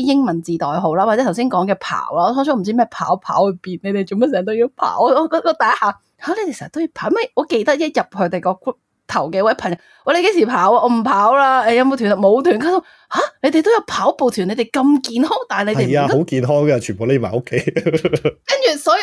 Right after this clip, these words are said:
Speaker 1: 我嗰刻就，「啊，死啦！」我好，有好大壓力。我有問下 Nicholas，「Nicholas，我使唔使成日覆你哋㗎？定係我得閒無事舉個手 say hello 就得㗎啦？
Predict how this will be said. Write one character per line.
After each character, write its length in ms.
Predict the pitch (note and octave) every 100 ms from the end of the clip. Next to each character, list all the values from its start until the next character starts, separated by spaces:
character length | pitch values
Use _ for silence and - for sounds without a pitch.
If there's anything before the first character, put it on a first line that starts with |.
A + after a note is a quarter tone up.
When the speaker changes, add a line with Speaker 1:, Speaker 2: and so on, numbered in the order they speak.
| C#4+
Speaker 1:
我 100 | C#4
嗰 140 | C4+
刻 100 | D4
就， 60 | C4+
「啊， 80 | A#3
死 160 | - G3+
啦！」 100 | -
我 100 | A3+
好， 140 | A3+ C4+
有 80 | A#3+
好 120 | C#4
大 180 | - - F#3+
壓 120 | -
力。 120 | F#3
我 80 | F3+
有 80 | A3
問 100 | A3
下 60 | G3+
Nicholas， 260 | B3 A#3+ F3+
「Nicholas， 220 | B3+ F3+ E3+
我 80 | F3
使 100 | G#3+
唔 60 | A#3
使 80 |
成 120 | A#3+ -
日 40 |
覆 180 | - B3 E3
你 60 |
哋 140 | D3 -
㗎？ 120 | -
定 120 | - A#3+
係 120 | A#3+
我 60 | A3+
得 80 | D#4+
閒 200 | B3 E3+
無 60 |
事 100 | D#3+ -
舉 280 | F3+ A#3 C#4
個 60 |
手 200 | B3 F#3+
say 240 | G3+ C4+ C4
hello 360 | F#3 F#3 G#3
就 140 | G#3+ E3
得 100 | G3
㗎 120 |
啦？ 100 | E3+